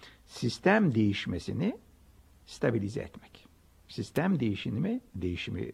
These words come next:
sürecini geriye dönmeyecek şekilde Batı'ya ve Batı demokrasilerine,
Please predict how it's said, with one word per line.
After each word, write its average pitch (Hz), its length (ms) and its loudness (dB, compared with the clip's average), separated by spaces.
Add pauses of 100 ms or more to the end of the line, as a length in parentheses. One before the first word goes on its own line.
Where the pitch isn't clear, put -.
sürecini 85 540 -8
geriye 95 460 0
dönmeyecek 127 600 8
şekilde 71 560 -8 (420)
Batı'ya 117 880 4 (140)
ve 92 280 -2
Batı 117 240 -4
demokrasilerine, 71 880 -6